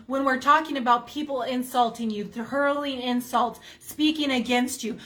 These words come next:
so consider carefully how Jesus faced such intense opposition from sinners who opposed their own souls, so that you won't become worn down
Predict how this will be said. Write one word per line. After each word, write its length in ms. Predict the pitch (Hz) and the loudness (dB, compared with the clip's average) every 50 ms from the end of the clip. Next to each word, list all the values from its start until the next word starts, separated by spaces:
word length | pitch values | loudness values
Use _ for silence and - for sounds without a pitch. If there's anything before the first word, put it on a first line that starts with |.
| - - | -20 -18
so 260 | - - 302 294 294 | -8 2 4 4 4
consider 680 | 294 - 320 302 - - - 359 370 381 392 403 403 392 | 4 0 -2 -2 -2 -4 -2 0 0 2 2 0 0 -2
carefully 640 | - - 320 320 349 349 339 339 311 311 277 277 247 | -4 0 2 4 4 4 2 0 -4 -2 -2 -2 0
how 220 | 240 277 269 247 | 0 2 2 2
Jesus 580 | 220 - - 285 302 320 320 320 320 311 - - | 0 -2 -2 -2 0 0 -2 -2 -6 -8 -8 -6
faced 480 | - 311 294 294 285 277 - - - _ - - - _ | -4 -4 -4 -2 -4 -6 -10 -12 -16 _ -20 -20 -20 _
such 500 | - - - - 339 349 370 359 - - | -18 -16 -2 2 4 4 4 4 0 -6
intense 680 | 262 262 254 262 240 - - 269 302 302 302 302 - - | -4 -2 -2 -2 -2 -4 -4 -2 0 0 0 0 -2 -6
opposition 760 | 247 247 262 269 262 269 294 262 240 254 254 254 - 247 233 | -2 0 0 0 2 0 -4 -4 -2 -4 -4 -4 -4 -4 -4
from 200 | 226 254 240 233 | -2 -2 -2 -2
sinners 540 | 226 - - 320 339 302 247 226 226 226 - - - - - _ _ | -2 -4 -4 -4 -2 0 0 0 0 -2 -4 -12 -18 -20 -20 _ _
who 240 | - 294 302 294 | 0 2 4 4
opposed 760 | 294 - 294 - 294 302 302 302 311 320 320 302 - - 254 214 | 4 2 2 0 0 2 2 2 2 2 0 -2 -2 -6 -6 -2
their 200 | 240 240 240 - | 0 0 2 2
own 240 | 247 247 269 285 277 | 2 2 2 0 -2
souls, 580 | 262 - - 311 302 285 262 220 208 196 175 - _ - - - _ | -4 -4 -2 2 2 4 4 2 0 -4 -8 -14 _ -20 -20 -20 _
so 240 | - - - 277 | -8 0 2 2
that 260 | 277 262 269 269 262 254 | 4 4 2 0 0 0
you 240 | 247 294 349 370 | 0 2 2 2
won't 440 | 349 339 339 294 294 311 320 285 240 - _ _ _ _ _ | 4 4 4 4 4 0 -2 -6 -10 -12 _ _ _ _ _
become 440 | - - - - - 285 285 277 277 | -8 -8 -6 0 0 2 2 2 2
worn 360 | 277 277 277 285 311 320 320 | 4 4 4 2 2 0 0
down 460 | 311 277 247 233 226 233 240 240 240 | 0 2 2 4 4 4 2 0 -4